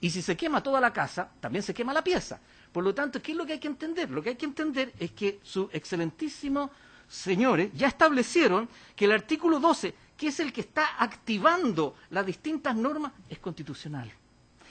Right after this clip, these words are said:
Y por lo tanto, si el artículo doce, declarado ya constitucional, activa determinadas normas penales,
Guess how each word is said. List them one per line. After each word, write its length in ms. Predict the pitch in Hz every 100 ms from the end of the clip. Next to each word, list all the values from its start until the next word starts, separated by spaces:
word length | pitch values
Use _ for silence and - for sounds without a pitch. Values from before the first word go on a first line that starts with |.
| - - -
Y 120 | 185
por 140 | 233
lo 100 | 226
tanto, 460 | 233 269 - 135 -
si 140 | - 165
el 80 | 180
artículo 420 | 170 269 294 277
doce, 280 | 269 - 165
declarado 480 | 165 165 220 254
ya 160 | 233 262
constitucional, 760 | 240 226 220 226 247 262 214 -
activa 540 | 156 151 - 277 208 -
determinadas 560 | 147 156 160 170 226 233
normas 280 | 240 233
penales, 500 | 226 226 247 208 123